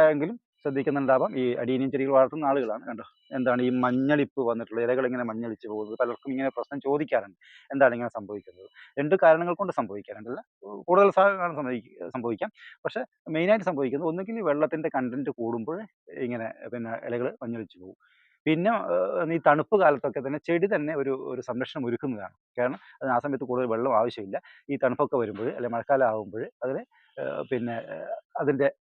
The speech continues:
ഏ, ഇലകളിങ്ങനെ ചുവന്ന്, ഏ, മഞ്ഞ കളറായിട്ട് പൊഴിഞ്ഞു പോകുന്ന ഒരവസ്ഥയൊക്കെ വരാറുണ്ട്. ആ സമയത്തൊന്നും ചെയ്യാനില്ല. ഈ, ഏ, പൊഴിഞ്ഞ ഇലകളൊക്കെ നമ്മൾ മാറ്റി കൊടുക്കുക എന്ന് മാത്രമേ ഇത് ചെയ്യാനുള്ളൂ. പിന്നെ, ഏ, വേണമെങ്കിൽ നമുക്ക് അല്പം, ഏ, വെള്ളം നനച്ചു കൊടുക്കുന്ന സമയത്ത് സാഫ് പൗഡറൊക്കെ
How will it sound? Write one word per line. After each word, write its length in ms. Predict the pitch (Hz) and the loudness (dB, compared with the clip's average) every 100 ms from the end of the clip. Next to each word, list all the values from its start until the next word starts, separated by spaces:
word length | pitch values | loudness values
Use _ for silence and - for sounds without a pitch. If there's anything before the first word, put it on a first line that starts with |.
| - | -6
ഏ, 60 | 143 147 | -4 0
ഇലകളിങ്ങനെ 480 | 139 160 151 143 135 - - - - | 2 4 4 2 -2 -4 -12 -12 -4
ചുവന്ന്, 300 | 139 135 147 135 | -2 -2 -2 -2
ഏ, 200 | 123 117 | -2 -2
മഞ്ഞ 160 | 127 139 131 | 0 0 0
കളറായിട്ട് 380 | 117 117 110 180 139 | 0 -2 -4 -6 -2
പൊഴിഞ്ഞു 320 | 139 139 151 | -2 -2 -4
പോകുന്ന 340 | 131 117 117 135 - - - | -2 -4 -4 -6 -8 -14 -6
ഒരവസ്ഥയൊക്കെ 540 | 135 123 - 131 117 190 - | -2 -2 0 -2 -2 -6 2
വരാറുണ്ട്. 380 | 160 131 113 - _ 180 | 4 4 2 -10 _ 0
ആ 40 | 190 | 2
സമയത്തൊന്നും 400 | 190 190 196 220 220 214 170 | 0 0 -2 -6 -10 -8 0
ചെയ്യാനില്ല. 340 | 185 165 123 220 - - 180 | 2 4 0 -4 -10 -2 0
ഈ, 40 | 180 - | 0 0
ഏ, 40 | 147 135 | 0 0
പൊഴിഞ്ഞ 240 | 139 135 139 | 2 2 2
ഇലകളൊക്കെ 400 | 127 127 127 - 120 | 2 2 2 0 -4
നമ്മൾ 160 | 117 143 - _ 123 120 | -2 -4 -4 _ -4 0
മാറ്റി 240 | 120 156 | 0 -2
കൊടുക്കുക 300 | 143 123 123 135 | 0 0 2 2
എന്ന് 140 | 123 123 | 2 -4
മാത്രമേ 280 | 117 123 123 | -2 -2 -4
ഇത് 80 | 113 113 | -4 -2
ചെയ്യാനുള്ളൂ. 420 | 120 120 110 165 - - - | -2 -2 -4 -6 -10 -20 -2
പിന്നെ, 260 | 170 170 240 - - | 0 2 -2 -6 -8
ഏ, 40 | 120 156 | 0 2
വേണമെങ്കിൽ 340 | 143 135 165 | 2 0 0
നമുക്ക് 200 | 135 123 123 | -2 -2 -2
അല്പം, 200 | 127 127 - | -2 -6 -8
ഏ, 40 | 131 - - - 135 | -6 -6 -6 -6 -2
വെള്ളം 240 | 131 127 - 80 110 | -2 -2 -6 -10 -8
നനച്ചു 200 | 135 120 131 | -8 -6 -6
കൊടുക്കുന്ന 260 | 120 123 117 | -6 -8 -10
സമയത്ത് 240 | 117 - - _ _ - | -12 -12 -18 _ _ 4
സാഫ് 220 | 135 - | 6 6
പൗഡറൊക്കെ 380 | 127 104 113 190 | 2 2 -2 -6